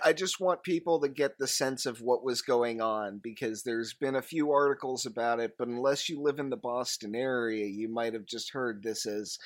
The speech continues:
background noise, and suddenly then David Price has a <laughs> terrible start Thursday night, and it's a big story. So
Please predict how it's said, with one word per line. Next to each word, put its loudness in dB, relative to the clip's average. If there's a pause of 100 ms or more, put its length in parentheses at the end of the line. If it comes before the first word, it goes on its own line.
(260)
background 0
noise, -4
and -10
suddenly -2 (220)
then -4
David 0
Price 0
has 0
a -4
<laughs> -20
terrible 4
start 2
Thursday 0
night, 4
and -6
it's -6
a -2
big -4
story. 0
So 0